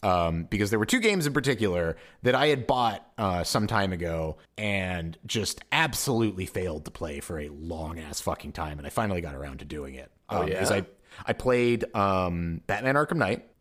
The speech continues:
Speaker 2: Oh, nice. Okay, yeah,
Speaker 1: Yeah.
Speaker 2: I saw you playing that, yeah.
Speaker 1: Yeah, which, I'll be honest, a little bit kinda bummed me out, 'cause I was like, "You know what? Like, I really feel like," I remember enjoying Arkham City a lot,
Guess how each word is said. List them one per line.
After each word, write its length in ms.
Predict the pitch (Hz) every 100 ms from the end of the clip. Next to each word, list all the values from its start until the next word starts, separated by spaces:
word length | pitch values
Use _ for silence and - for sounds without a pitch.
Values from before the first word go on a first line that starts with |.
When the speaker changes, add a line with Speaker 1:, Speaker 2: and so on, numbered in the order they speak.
| -
Speaker 2:
Oh, 160 | 185 196
nice. 420 | 110 90 165 -
Okay, 240 | 104 104 117
yeah, 120 | 110
Speaker 1:
Yeah. 40 | 98
Speaker 2:
I 40 |
saw 180 | 110 107
you 100 | 107
playing 300 | - 107 98
that, 180 | 98 95
yeah. 260 | 92 95 - _ _ -
Speaker 1:
Yeah, 220 | 76 90 _ -
which, 420 | 110 160 - - - -
I'll 60 | 175
be 140 | 233
honest, 340 | 175 196 - -
a 20 |
little 220 | 143 170 208
bit 360 | 233 - - -
kinda 140 | 175
bummed 180 | 165 165
me 120 | 156
out, 240 | 127 151 - _ _
'cause 140 | - 143
I 60 |
was 180 | 143 123
like, 400 | 131 127 120 - - _ 165
"You 100 | 185
know 120 | 214
what? 360 | 196 196 - - -
Like, 320 | 147 143 127
I 100 | 143 156
really 560 | 139 175 214 208 185
feel 260 | - 180 175
like," 220 | 156 143
I 100 | 131
remember 440 | 131 139 190 196 180
enjoying 440 | 131 127 123 123
Arkham 280 | 107 104 98
City 220 | - 92
a 80 | 82
lot, 340 | 78 71 73